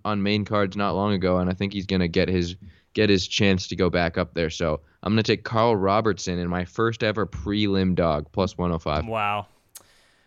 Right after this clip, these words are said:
Speaker 2: Very interesting. Uh, I like it, though. I'm, uh, also gonna dive down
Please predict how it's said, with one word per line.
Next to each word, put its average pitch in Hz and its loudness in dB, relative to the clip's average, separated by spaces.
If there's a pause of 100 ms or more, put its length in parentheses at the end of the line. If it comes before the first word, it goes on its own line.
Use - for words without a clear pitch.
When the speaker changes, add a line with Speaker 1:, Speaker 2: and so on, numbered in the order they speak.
(280)
Speaker 2:
Very 165 0
interesting. 160 -2
Uh, 135 0
I 127 -2
like 143 0
it, 156 -2
though. 147 4
I'm, 139 -2
uh, 135 2
also 151 4
gonna 135 0
dive 120 0
down 120 -2